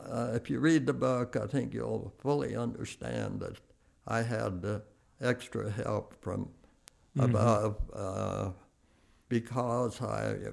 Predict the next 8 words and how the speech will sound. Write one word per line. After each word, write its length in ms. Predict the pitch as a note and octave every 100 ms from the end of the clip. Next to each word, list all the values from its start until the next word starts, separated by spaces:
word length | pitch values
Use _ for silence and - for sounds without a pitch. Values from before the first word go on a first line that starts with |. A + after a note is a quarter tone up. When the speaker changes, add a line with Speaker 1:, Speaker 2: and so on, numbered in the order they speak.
| - -
Speaker 1:
I 140 | - G#2
was 160 | A2
very 360 | G#2 A2+ A#2 A2+ A2+ - -
fortunate 640 | C3 A2 G#2+ - E2+ G2 - - - - - - _ -
not 220 | A2 A2
Speaker 2:
Mm-hmm. 260 | B2+ G#2+ A2+ G#2
Speaker 1:
to 40 | - - - _ _ _
get 260 | A2 G#2